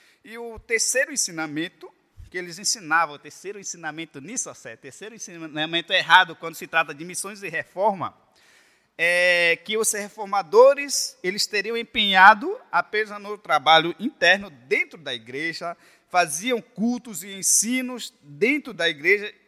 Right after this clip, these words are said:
apenas para crentes, apenas para os cristãos de dentro, e não visavam os de fora.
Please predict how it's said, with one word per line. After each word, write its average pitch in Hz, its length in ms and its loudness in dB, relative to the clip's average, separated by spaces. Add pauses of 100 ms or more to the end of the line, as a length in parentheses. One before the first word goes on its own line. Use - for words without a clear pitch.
(140)
apenas 285 480 2
para 277 280 -4
crentes, - 680 -10 (340)
apenas 233 400 -12
para 196 240 -6
os 196 140 -10
cristãos - 540 -10
de 180 100 -16
dentro, 131 260 -20
e 175 120 -14
não 247 200 0
visavam 240 720 4
os 196 140 -12
de 208 100 -14
fora. 233 420 0